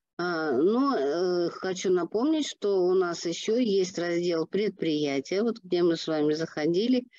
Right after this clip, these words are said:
и где мы смотрели список наших юрлиц. Там тоже есть некоторые настройки. Но сейчас мы с вами пройдем вот сюда, в общие настройки.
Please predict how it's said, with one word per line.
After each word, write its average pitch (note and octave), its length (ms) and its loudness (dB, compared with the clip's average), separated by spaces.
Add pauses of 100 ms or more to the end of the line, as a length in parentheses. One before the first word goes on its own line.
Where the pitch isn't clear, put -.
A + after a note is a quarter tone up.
(420)
и D#3 80 0
где F3 200 0
мы G#3 100 2
смотрели F#3 560 0
список - 480 -4
наших D#3 460 -2
юрлиц. D3+ 540 0 (580)
Там C4+ 260 2
тоже E3 260 2
есть D3 300 0
некоторые F3+ 480 2
настройки. C#3+ 580 2
Но C#3+ 120 4
сейчас B3 420 -2
мы A#3+ 100 4
с A3 100 -4
вами G#3+ 280 4
пройдем F3+ 420 2
вот F3+ 140 2
сюда, - 280 -4
в G3+ 60 2
общие F3+ 320 0
настройки. E3 640 0